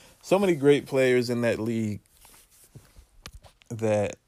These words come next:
should get more respect and recognition, and you hope they do.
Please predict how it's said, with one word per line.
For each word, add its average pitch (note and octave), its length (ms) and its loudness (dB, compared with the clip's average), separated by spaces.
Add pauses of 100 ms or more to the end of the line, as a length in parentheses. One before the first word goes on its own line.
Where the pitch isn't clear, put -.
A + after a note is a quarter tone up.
(120)
should B2 360 -4
get A2 140 -4
more A2+ 220 -4
respect G#2 500 -8
and G2+ 160 -10
recognition, - 640 -12
and G2 180 -14
you G#2+ 120 -10
hope G2 240 -12
they - 200 -16
do. A#1 160 -18